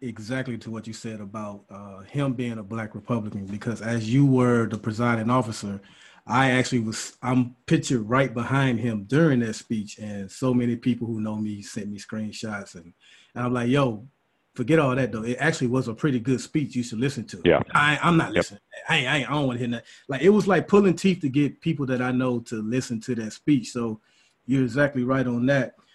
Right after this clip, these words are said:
Speaker 1: Now, the next question I wanted to ask, and it also relates to the speech, uh, before I pass it to Frank, was he said that, you know, and you mentioned it too, that Democrats were playing politics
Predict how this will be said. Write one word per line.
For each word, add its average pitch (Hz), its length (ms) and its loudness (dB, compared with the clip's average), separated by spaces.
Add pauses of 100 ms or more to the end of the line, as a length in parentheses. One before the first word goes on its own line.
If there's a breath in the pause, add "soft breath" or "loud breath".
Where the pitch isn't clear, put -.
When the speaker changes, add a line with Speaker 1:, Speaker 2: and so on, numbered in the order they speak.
(160)
Speaker 1:
Now, 135 440 0
the 139 80 -2
next 208 240 2
question 165 300 0
I 143 60 0
wanted 139 320 -2
to 120 60 -8
ask, 131 220 -6
and 127 120 -4
it 123 140 -6
also 151 320 -2
relates 123 360 -2
to 127 120 -4
the 117 80 -8
speech, 120 480 -4 (380)
uh, 110 260 -8
before 117 320 -6
I 120 40 -4
pass 120 280 -6
it 110 40 -10
to 101 80 -12
Frank, 120 320 -6
was 113 300 -8 (680)
he 165 160 2
said 190 340 2
that, 147 240 0
you 151 100 -2
know, 135 380 0
and 147 260 -2
you 160 120 0
mentioned 143 320 0
it 120 100 -6
too, 131 160 -2
that 110 200 -8
Democrats 127 500 -4
were 113 80 -10
playing 110 380 -8
politics 123 800 -8